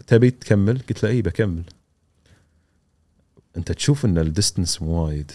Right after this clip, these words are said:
بس الديستنس هذا النزلة أخذت منا ساعتين." نزلنا، طبعا النزلة تشوف أنت نفس، آم، شايف شلون المطافي ينزلون من ال-، ال-، ب-، أي بناية أو شيء،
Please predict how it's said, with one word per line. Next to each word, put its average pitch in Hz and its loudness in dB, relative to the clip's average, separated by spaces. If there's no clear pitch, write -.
بس - -8
الديستنس 87 0
هذا 92 4
النزلة 98 2
أخذت 87 -4
منا 90 -2
ساعتين." 78 -8
نزلنا، 104 4
طبعا 90 2
النزلة 101 6
تشوف 98 -2
أنت 85 0
نفس، - 0
آم، 85 0
شايف 104 4
شلون 107 4
المطافي 98 4
ينزلون 90 2
من 85 2
ال-، 82 0
ال-، 80 -4
ب-، 87 -10
أي 98 2
بناية 95 4
أو 82 0
شيء، 101 2